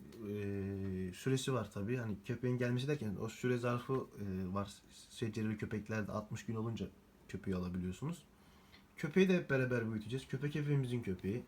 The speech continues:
Zaman içerisinde işte bu akvaryum odasında hani evin, akvaryumların bol olduğu odada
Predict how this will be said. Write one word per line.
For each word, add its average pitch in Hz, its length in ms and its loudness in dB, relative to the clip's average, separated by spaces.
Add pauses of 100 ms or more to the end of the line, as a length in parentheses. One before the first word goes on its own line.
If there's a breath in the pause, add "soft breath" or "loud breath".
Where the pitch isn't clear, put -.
(160)
Zaman 135 240 2
içerisinde 135 460 -2
işte 139 200 -4
bu 120 120 -2
akvaryum 135 440 2
odasında 131 640 -2 (100)
hani 107 160 -2 (200)
evin, 123 360 -2 (1040)
akvaryumların 120 640 0
bol 120 120 0
olduğu 120 300 2
odada 123 340 0